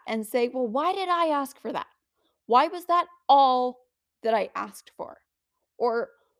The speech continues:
why did I think I had to settle for that?" Right? When you start getting that honest with yourself, then you start to face yourself in a new way and you start to grow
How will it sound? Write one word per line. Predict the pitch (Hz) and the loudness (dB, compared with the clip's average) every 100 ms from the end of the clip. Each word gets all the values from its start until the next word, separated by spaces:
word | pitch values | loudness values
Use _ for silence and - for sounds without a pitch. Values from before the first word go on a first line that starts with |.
| _ | _
why | 220 320 | -2 -2
did | 370 339 | -2 -4
I | 330 | -4
think | 311 277 269 - | -4 -6 -6 -2
I | 247 | -4
had | - 220 202 | -2 -6 -6
to | - 202 | -14 -14
settle | - - 214 233 | -12 -4 -2 -2
for | 202 170 | -6 -12
that?" | - - - _ _ _ _ _ _ _ _ _ _ _ _ _ _ | -12 -14 -18 _ _ _ _ _ _ _ _ _ _ _ _ _ _
Right? | 220 262 269 _ _ _ _ _ _ _ _ _ _ _ _ _ _ | -4 -4 -6 _ _ _ _ _ _ _ _ _ _ _ _ _ _
When | 226 | -4
you | 240 262 | -2 -4
start | - 220 220 | -6 -8 -6
getting | 240 208 180 160 | -8 -8 -10 -6
that | 160 175 | -2 0
honest | 196 226 220 233 - | -2 -6 -8 -10 -10
with | 247 | -8
yourself, | 226 247 254 262 - _ _ _ _ _ _ _ - | -6 -6 -2 -2 -4 _ _ _ _ _ _ _ -12
then | 196 220 202 202 196 196 - _ _ _ | -2 2 2 0 -4 -8 -12 _ _ _
you | 208 202 | -10 -10
start | 196 - - 220 208 - | -10 -14 -4 0 0 0
to | 311 294 | -6 -8
face | _ 196 214 247 | _ -2 -2 -2
yourself | 214 214 - 233 - | -8 -6 -4 -4 -4
in | - 190 | -8 -8
a | |
new | 190 185 185 | -8 -8 -8
way | 180 180 247 | -4 -2 -2
and | 214 | -4
you | 202 | -6
start | - 233 - | -6 -6 -8
to | - _ | -14 _
grow | - 170 - - | -6 -4 -4 -8